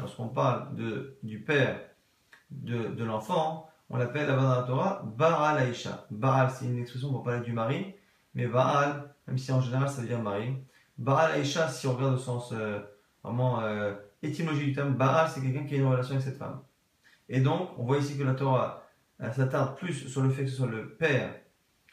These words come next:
et le géniteur de l'enfant, plutôt que ce soit le mari. Donc, on voit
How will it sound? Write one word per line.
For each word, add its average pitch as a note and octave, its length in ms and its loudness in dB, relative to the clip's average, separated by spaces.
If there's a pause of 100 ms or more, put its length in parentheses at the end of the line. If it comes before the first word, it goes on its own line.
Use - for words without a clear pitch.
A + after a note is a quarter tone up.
(260)
et A#2 60 -4
le A#2 100 -2
géniteur C#3 420 2
de B2 60 2
l'enfant, - 580 -4 (240)
plutôt C#3+ 300 -2
que C3+ 60 -4
ce - 80 -10
soit C3+ 160 -2
le A#2+ 80 0
mari. A#2+ 240 -2
Donc, C#3 160 -4
on D3+ 60 -2
voit D#3+ 600 0